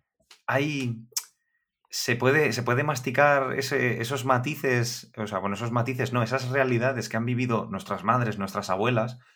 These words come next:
como por ejemplo, em, como que el día de tu boda dependa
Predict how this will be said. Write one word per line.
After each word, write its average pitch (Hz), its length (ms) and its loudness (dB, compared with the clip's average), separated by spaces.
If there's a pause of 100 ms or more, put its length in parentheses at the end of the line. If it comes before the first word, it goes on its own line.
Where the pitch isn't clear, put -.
(440)
como 107 200 0
por 104 120 0
ejemplo, 117 520 0 (680)
em, 107 800 -2 (460)
como 113 260 2
que 113 380 0
el 104 140 -6
día 135 140 6
de 165 100 2
tu 160 140 -2
boda 135 520 0 (160)
dependa 110 720 0